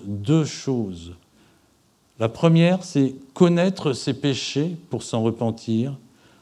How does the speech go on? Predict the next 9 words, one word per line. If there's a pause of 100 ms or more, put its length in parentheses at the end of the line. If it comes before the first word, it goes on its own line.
(160)
pour
en
demander
pardon, (720)
mais
aussi
une
deuxième
chose,